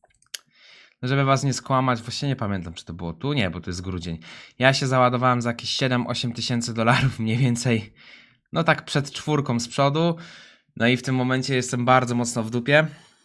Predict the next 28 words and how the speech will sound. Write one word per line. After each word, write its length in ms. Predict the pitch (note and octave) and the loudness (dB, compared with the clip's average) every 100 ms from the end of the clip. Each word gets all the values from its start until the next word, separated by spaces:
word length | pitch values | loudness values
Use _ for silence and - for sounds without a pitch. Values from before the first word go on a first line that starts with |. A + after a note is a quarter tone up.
| _ _ _ _ _ - C3+ | _ _ _ _ _ -8 0
Nie 180 | B2 | 2
ukrywam, 280 | A#2+ C3+ B2+ | 2 2 2
że 100 | B2 | 2
trochę 220 | C3 B2+ | 0 0
tych 160 | B2 G#2+ | 0 -2
coinów 280 | B2 A#2+ A#2 | 0 0 -2
sprzedałem 480 | - A#2 A#2 A2+ G#2+ | -4 0 2 0 -2
tutaj 340 | C#3+ D3 C#3 | 0 0 0
po 100 | A#2 | -4
zero 240 | A2+ A2 | -4 -4
dwa 360 | G#2 B2+ C#3+ C#3+ - - - _ - | -4 0 2 2 -6 -20 -20 _ -2
i 300 | A#2 A#2+ A#2+ | 2 2 2
w 40 | A#2 | -2
tym 140 | B2 | -2
momencie, 440 | A#2+ A#2 A#2 A#2 A2 | 0 2 2 0 -4
no, 180 | G#2+ | -4
tutaj, 440 | G#2 A#2 G#2 G#2 G2+ | -6 -4 0 0 -2
tutaj 220 | - A2+ | -4 -4
coś 160 | - - | -4 -4
tam 140 | A2+ | -4
dokupiłem, 560 | A2+ A#2 D3+ D#3 C#3+ B2+ | -4 -6 -2 2 4 4
ale 120 | A#2+ | 2
generalnie 400 | A#2+ B2 B2 B2+ | 2 2 2 0
jestem 240 | A#2+ A#2 | -2 -2
na 80 | A2+ | 0
bardzo 480 | A2 B2+ B2 A#2 G#2 | 6 8 8 6 -2
srogim 380 | A#2 G#2+ A2 A2 | -4 -4 -4 -4
minusie. 380 | A2+ B2+ - | -2 -2 0